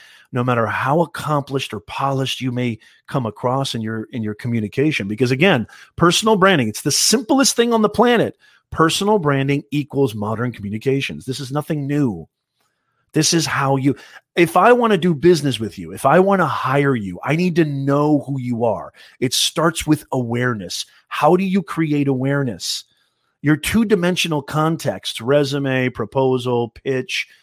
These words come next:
landing page, whatever, it's two-dimensional. I wanna know who you are. I wanna get a taste, a feel. Do you know how many, Matthew Mitchell just, uh, uh, mentioned a really interesting concept. He said, "You know, sometimes, Nez, I'm here, but I don't comment."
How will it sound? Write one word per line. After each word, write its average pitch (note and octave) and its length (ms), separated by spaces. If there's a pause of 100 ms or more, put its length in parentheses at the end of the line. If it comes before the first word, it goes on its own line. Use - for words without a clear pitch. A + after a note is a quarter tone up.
(120)
landing C3 440
page, A#2+ 320
whatever, A#2+ 580 (300)
it's D3 240
two-dimensional. D3 880
I D#3 100
wanna G#3+ 240
know E3+ 260
who D#3 160
you D3 260
are. D#3 200 (240)
I C#3+ 60
wanna F3 180
get D3+ 160
a C#3 60
taste, - 480
a G#2+ 40
feel. D3 440 (260)
Do D#3+ 80
you F#3 80
know G3+ 160
how E3+ 240
many, F3+ 200
Matthew F#3+ 360
Mitchell F3 320
just, C#3 280
uh, C3+ 260
uh, C3 120
mentioned C#3 360
a A#2+ 60
really F#3+ 380
interesting C#3+ 480
concept. B2+ 540 (320)
He D3 120
said, E3 360
"You F3+ 140
know, F3+ 160
sometimes, F#3+ 560
Nez, E3+ 200
I'm C#3+ 180
here, F3+ 360
but C#3 120
I C3 40
don't C#3 240
comment." C#3 480